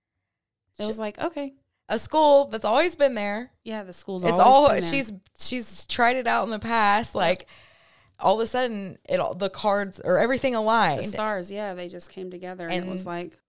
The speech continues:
Speaker 1: I, we've been in, what, two weeks, and it feels like, I don't even know how we ever did any other life. Like, it feels so natural, and that's another way you know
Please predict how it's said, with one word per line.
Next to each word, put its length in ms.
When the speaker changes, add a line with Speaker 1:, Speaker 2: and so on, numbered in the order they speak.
Speaker 1:
I, 120
we've 220
been 180
in, 140
what, 180
two 220
weeks, 320
and 100
it 100
feels 380
like, 160
I 100
don't 180
even 260
know 220
how 200
we 160
ever 200
did 180
any 240
other 220
life. 360
Like, 140
it 120
feels 220
so 220
natural, 680
and 120
that's 220
another 320
way 140
you 140
know 520